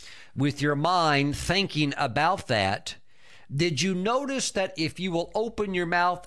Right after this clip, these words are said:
and speak something else, you can superimpose over your thought life what you say? Wow, praise the Lord. You can superimpose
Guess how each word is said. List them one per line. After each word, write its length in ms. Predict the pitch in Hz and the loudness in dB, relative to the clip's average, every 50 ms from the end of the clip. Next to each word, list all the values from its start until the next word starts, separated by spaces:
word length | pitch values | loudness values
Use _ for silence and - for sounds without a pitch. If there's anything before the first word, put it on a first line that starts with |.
| - | -2
and 220 | 156 147 139 131 123 | 0 0 2 2 2
speak 500 | - - - - - 214 208 185 139 - | 2 0 0 0 0 2 2 0 0 -2
something 640 | 135 - - 196 202 190 143 - 160 156 160 160 - | -4 -2 -2 0 -2 -2 -2 0 0 0 -2 -2 0
else, 600 | 180 185 165 131 117 117 123 - - - - - - - - - - - - - - - | 0 0 2 0 0 -2 -2 -2 -2 -2 -4 -6 -10 -14 -20 -20 -18 -18 -20 -18 -10 -4
you 240 | 127 151 220 262 226 | 0 2 2 2 2
can 240 | - 202 185 175 160 | 2 2 2 2 2
superimpose 1500 | - - - - 277 302 285 - 254 262 247 - - 214 220 220 202 160 - - 208 208 190 170 151 147 151 160 156 - - - | 2 2 2 4 2 2 0 -2 -2 -4 -4 -4 -2 -2 -2 -2 -2 -4 -4 -2 -2 0 0 2 2 2 2 2 0 -2 -2 -2
over 320 | 190 202 202 196 202 180 | 0 0 0 0 0 -2
your 220 | 170 156 151 160 151 | -2 0 0 0 -2
thought 460 | 127 - - 190 190 190 190 - - | -2 -2 0 0 2 2 0 0 -2
life 580 | 143 139 135 127 123 123 123 120 - - - - - - - - - - - - | -2 0 2 2 2 2 0 -2 -6 -10 -18 -20 -20 -20 -20 -20 -20 -18 -12 -8
what 460 | 110 120 139 156 156 156 - 160 156 | -4 0 0 2 0 0 -2 -4 -4
you 160 | 143 139 131 | -2 -2 -2
say? 680 | - - - 160 147 139 117 87 76 73 67 - - - - - - - - - - - - - - - - - - - - - - - - - - | -2 -2 -4 -2 -2 -2 -4 -4 -6 -10 -14 -16 -18 -18 -20 -20 -20 -20 -20 -20 -20 -20 -20 -20 -20 -20 -20 -20 -20 -20 -20 -20 -20 -20 -20 -20 -20
Wow, 680 | - - 104 110 113 127 131 127 120 107 95 82 67 - - | -16 -10 -4 0 0 2 4 4 4 2 2 0 -4 -8 -4
praise 500 | - - 131 131 131 123 117 113 98 - | -2 0 2 4 4 4 4 4 2 2
the 100 | - 117 | 0 0
Lord. 500 | 110 113 123 131 120 101 80 73 71 67 - - - - - - - - - - - - - - - - - - - | 2 2 4 2 2 0 0 -4 -8 -14 -18 -18 -18 -18 -18 -16 -16 -16 -16 -16 -16 -16 -16 -18 -18 -20 -20 -10 -4
You 160 | 131 175 214 | -2 0 0
can 220 | - - 185 180 | 2 0 0 0
superimpose 1600 | 160 147 135 - - - 285 277 - - 254 226 - 226 233 233 - - - 180 180 151 139 127 123 131 135 139 143 - - - | -2 -2 0 0 2 2 0 0 -2 -2 -4 -2 0 0 0 -2 -2 -2 0 2 2 4 4 4 4 4 4 4 2 2 0 -2